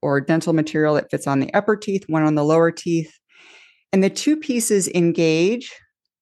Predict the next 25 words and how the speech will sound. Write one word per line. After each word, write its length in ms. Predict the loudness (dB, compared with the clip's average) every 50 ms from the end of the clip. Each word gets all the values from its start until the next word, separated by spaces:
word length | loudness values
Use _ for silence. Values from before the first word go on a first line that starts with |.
| _ _ _ _ _ _ _ _ _ _
to 120 | -6 -4 0
bring 260 | 0 2 2 2 4
your 140 | 4 2 2
jaw 240 | 2 2 2 2
forward, 540 | 0 -2 -2 -2 -2 -2 -2 -4 -8 -10 -14 -18 _ _ _ _ _ _ -12 -8
okay? 320 | -4 -2 -2 0 -2 -4 -6 _ _ -20 -20 -20 -20 -20 _ _ _ -4
What 140 | -4 0 2
that 340 | 2 2 2 0 -4 -6 -2
does, 640 | 0 2 4 4 4 2 2 0 0 -2 -2 -4
or 100 | -4 -4
what 160 | -4 -4 -4
it's 160 | -6 -6 -4
meant 300 | 0 0 0 0 0 -2
to 120 | -4 -6 -6
do, 460 | -4 -4 -4 -4 -4 -6 -6 -8 -10 -4 -2
is 240 | -2 -2 -2 -6 _ _
pull 580 | -20 -6 -2 2 2 4 4 4 2 2 0 -2 -6 -4
your 160 | -4 -4 -4
tongue 320 | -4 -4 -2 0 0 0 -2
forward 560 | -4 -2 0 2 2 2 2 2 0 -2 -4
so 180 | -4 -2 0
that 220 | 0 0 0 0 0
you're 260 | 0 0 -2 -2 0
opening 460 | 0 0 0 0 0 0 0 2 2 2
up 220 | 0 -2 -4 -8